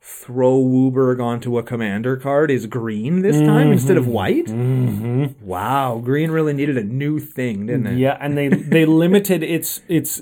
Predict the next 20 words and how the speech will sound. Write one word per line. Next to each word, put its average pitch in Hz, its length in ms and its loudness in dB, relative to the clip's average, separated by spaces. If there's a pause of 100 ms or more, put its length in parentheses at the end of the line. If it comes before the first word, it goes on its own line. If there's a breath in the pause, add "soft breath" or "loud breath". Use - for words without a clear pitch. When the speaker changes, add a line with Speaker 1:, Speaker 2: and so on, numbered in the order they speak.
(140)
Speaker 2:
general 147 1040 -4
playability 135 800 -2
by 131 160 0
saying 127 720 -4 (120)
shrine 110 600 -6 (160)
Speaker 1:
Yeah. 101 100 -6
Speaker 2:
on 104 100 -8
it. 87 180 -20 (140)
Speaker 1:
Yes. 92 340 -10 (180)
Speaker 2:
Yes. 113 260 -6
Speaker 1:
It's 98 120 -8
the, 117 40 -8
it's 127 140 -6
the 156 100 0
Shrine 104 340 -4
Mander. 80 400 -14 (220)
Speaker 2:
Though, 180 720 0 (540)
it 170 280 -4
doesn't 185 320 0
say 170 440 -4